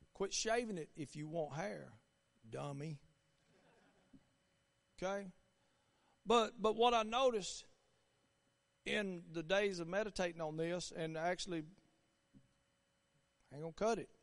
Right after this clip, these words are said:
If I can't believe God to grow hair,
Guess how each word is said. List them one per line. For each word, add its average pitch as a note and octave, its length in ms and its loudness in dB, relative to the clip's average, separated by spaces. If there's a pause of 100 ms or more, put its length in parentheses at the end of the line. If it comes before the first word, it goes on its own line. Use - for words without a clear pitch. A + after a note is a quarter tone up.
(2500)
If E3 160 -2
I B3+ 160 6
can't E4+ 280 -4
believe B3 360 0
God F#3 440 0 (1900)
to D3 80 -6
grow F#3 320 0
hair, A3 360 -4